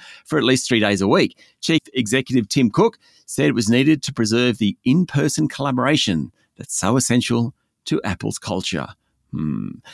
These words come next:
Now, everyone needs to be in the office on a Tuesday, everyone needs to be there on a Thursday, and then one other day determined by managers. So now different tech companies are providing different guidelines.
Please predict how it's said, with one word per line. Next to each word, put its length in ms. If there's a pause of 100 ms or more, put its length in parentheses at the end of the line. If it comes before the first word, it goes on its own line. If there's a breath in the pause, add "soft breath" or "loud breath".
(140 loud breath)
Now, 140
everyone 320
needs 180
to 60
be 80
in 80
the 100
office 220
on 80
a 60
Tuesday, 500 (140)
everyone 260
needs 180
to 60
be 100
there 140
on 60
a 80
Thursday, 720 (200 loud breath)
and 160
then 140
one 120
other 200
day 420
determined 600
by 400
managers. 560 (320 loud breath)
So 100
now 220
different 320
tech 140
companies 320
are 40
providing 400
different 300
guidelines. 460